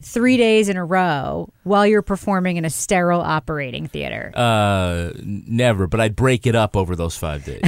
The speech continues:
Speaker 2: Yeah.
Speaker 1: <laughs> One of the most interesting things to me is, uh, actually what, what takes place in the third episode is we hear about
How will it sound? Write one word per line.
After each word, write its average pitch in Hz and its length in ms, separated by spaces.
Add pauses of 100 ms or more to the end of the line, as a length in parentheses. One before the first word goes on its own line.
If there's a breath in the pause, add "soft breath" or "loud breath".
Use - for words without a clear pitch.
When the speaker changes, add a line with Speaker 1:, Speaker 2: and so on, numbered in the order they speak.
(120)
Speaker 2:
Yeah. 87 140 (120)
Speaker 1:
<laughs> - 140
One 285 160
of 403 60
the 427 80
most 294 160
interesting 262 320
things 226 220
to 208 80
me 214 320
is, 180 220
uh, 165 300
actually 165 640
what, 175 300
what 175 120
takes 185 180
place 220 200
in 190 40
the 180 40
third 226 180
episode 175 360
is 143 100
we 165 80
hear 190 280
about 147 500